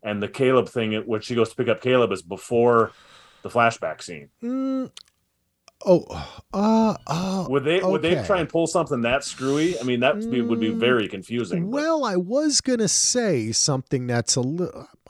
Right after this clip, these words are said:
Speaker 2: I'm, okay, I'll say something crazier. We've talked about it before.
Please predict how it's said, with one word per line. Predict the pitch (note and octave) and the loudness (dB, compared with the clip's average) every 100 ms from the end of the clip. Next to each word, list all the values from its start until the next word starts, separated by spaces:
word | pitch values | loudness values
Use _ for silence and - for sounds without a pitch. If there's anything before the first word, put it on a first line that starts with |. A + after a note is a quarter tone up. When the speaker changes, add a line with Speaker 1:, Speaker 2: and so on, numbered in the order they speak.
| B2 | -10
Speaker 2:
I'm, | C#3 B3 | -8 -4
okay, | C4 C4+ C4 | -2 0 -2
I'll | F3 F3+ A3 | 0 -2 -2
say | - G#3 | 0 2
something | - E3 | 2 0
crazier. | E3 F3+ F3+ D#3+ F2 B1+ - _ _ _ _ _ _ _ _ _ _ _ D3 | -2 0 2 0 -6 -8 -14 _ _ _ _ _ _ _ _ _ _ _ -16
We've | G#2 B2 C#3 | -4 -2 0
talked | - D3 D#3+ | 0 0 0
about | G3 E3+ D3+ E3 | -2 0 0 0
it | D3+ | 0
before. | C3+ A#2 F#2 D#2 F2 | -2 -2 -6 -6 -6